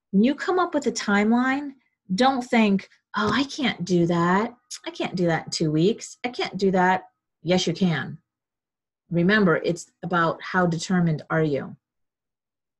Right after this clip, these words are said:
Because, like, just, uh, last month, <laughs> I remember I was at a mastermind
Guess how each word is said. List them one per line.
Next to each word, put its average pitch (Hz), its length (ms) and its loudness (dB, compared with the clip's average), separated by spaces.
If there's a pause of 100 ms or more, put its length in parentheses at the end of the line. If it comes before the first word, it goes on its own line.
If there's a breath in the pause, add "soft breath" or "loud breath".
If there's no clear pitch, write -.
(180)
Because, 160 920 2 (300)
like, 165 200 0
just, - 560 -4 (120)
uh, 185 100 -4 (400)
last 180 480 0 (480)
month, 175 580 2 (320)
<laughs> - 420 -10
I 196 100 4
remember 180 540 4
I 170 160 2
was 175 160 4
at 170 140 2
a - 20 2
mastermind 165 840 0